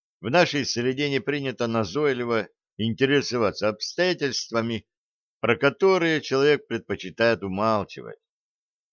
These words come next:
если этот человек числится в разряде соратников. Сам полковник по этому поводу, как, впрочем, и по поводу других непонятных явлений, исходящих от его персоны,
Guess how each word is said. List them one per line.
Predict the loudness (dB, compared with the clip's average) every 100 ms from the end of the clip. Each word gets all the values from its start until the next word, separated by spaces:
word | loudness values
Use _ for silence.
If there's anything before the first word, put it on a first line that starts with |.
| _ -2
если | 0 2 4
этот | 4 4 -2
человек | 0 2 2 0
числится | -4 -6 -6 -6 -2 0
в | 2
разряде | 0 0 0 0 -2
соратников. | 0 4 4 2 -6 -18 -18 -20 _ _ _ _ _ _ _ _ _ _ _ _
Сам | 4 4 6
полковник | 2 4 0 0 -4 -6 2
по |
этому | 4 4 2 -4 0
поводу, | 2 2 0 0
как, | 0 0
впрочем, | -2 -2 -2 -4 -6 _ _ _ _
и | -4 -4
по | -2 -2
поводу | 0 0 2 0
других | 0 -2 0 -4 -8 -14 _ _ -10
непонятных | -4 0 2 0 -2 -6
явлений, | -2 0 0 -2 -4
исходящих | -4 -2 0 0 0 -8
от | -6 -2
его | -2
персоны, | 0 -4 -4 -6 -6 -6 -12